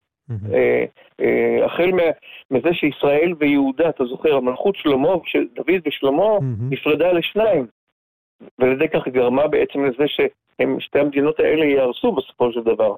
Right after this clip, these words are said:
Speaker 1: מהמם.
Speaker 2: במקום שיהיו מדינה אחת חזקה. אבל לכל אורך ההיסטוריה, אף מדינה למעשה ב-, בהיסטוריה היהודית, אה, מדינה עצמאית, לא החזיקה יותר מכמה עשרות שנים, כי כל הזמן הם רבו,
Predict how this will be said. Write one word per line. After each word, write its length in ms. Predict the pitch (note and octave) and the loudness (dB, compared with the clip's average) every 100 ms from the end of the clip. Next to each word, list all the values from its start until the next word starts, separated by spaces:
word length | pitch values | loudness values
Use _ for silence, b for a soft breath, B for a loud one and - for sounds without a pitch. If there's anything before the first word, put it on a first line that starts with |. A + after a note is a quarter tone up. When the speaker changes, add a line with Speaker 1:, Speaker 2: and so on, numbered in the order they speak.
| - | -6
Speaker 1:
מהמם. 240 | G2 A2+ G2+ _ - | -6 -6 -8 _ -4
Speaker 2:
במקום 300 | C3 C#3+ C#3+ | -2 0 0
שיהיו 280 | D3 C#3 C#3+ | 2 2 2
מדינה 340 | C#3 C#3 C#3 | 0 0 0
אחת 240 | - C#3+ - | 0 -2 -2
חזקה. 480 | C3+ B2+ - B2 G#2+ _ B - | -2 -2 0 -2 -2 _ B -4
אבל 180 | C3 | -2
לכל 240 | D3 A3 A#3 | 0 0 2
אורך 240 | A#3+ - | 0 0
ההיסטוריה, 500 | A3 - A3+ G#3+ D#3 B2+ _ _ _ | -2 0 0 0 0 -4 _ _ _
אף 260 | - E3+ - | -2 -2 -2
מדינה 440 | F#3 E3+ D#3+ E3+ | -2 0 2 2
למעשה 540 | D#3+ C#3 A#2+ A#2+ - C#3+ B2 | 2 2 0 -2 -2 -2 -2
ב-, 200 | A2+ B2+ - | -4 -4 0
בהיסטוריה 560 | C3 - - C#3+ D#3 | -2 -2 0 2 2
היהודית, 480 | C#3+ B2 C3 F#3+ - _ _ _ _ _ _ _ _ - | 2 0 0 -2 -4 _ _ _ _ _ _ _ _ 0
אה, 280 | C#3 B2 A#2+ | 2 2 0
מדינה 400 | B2+ A#2+ C3 E3 | -2 0 0 0
עצמאית, 440 | - E3 E3 C3+ | 0 0 0 0
לא 120 | C#3 | 0
החזיקה 320 | - D3+ F3 | 0 -2 0
יותר 260 | D3 C3+ D#3 | 0 2 0
מכמה 340 | D#3 - D3+ - | 0 0 0 0
עשרות 340 | - D3+ - | 0 0 0
שנים, 340 | D#3 D3 A#2 G#2 | 0 0 -2 -6
כי 80 | B2+ | -10
כל 160 | - F3+ | 0 0
הזמן 240 | D#3+ F3 | 2 2
הם 140 | F#3 F3 | 2 0
רבו, 380 | B3 A3 C#3 | 0 2 0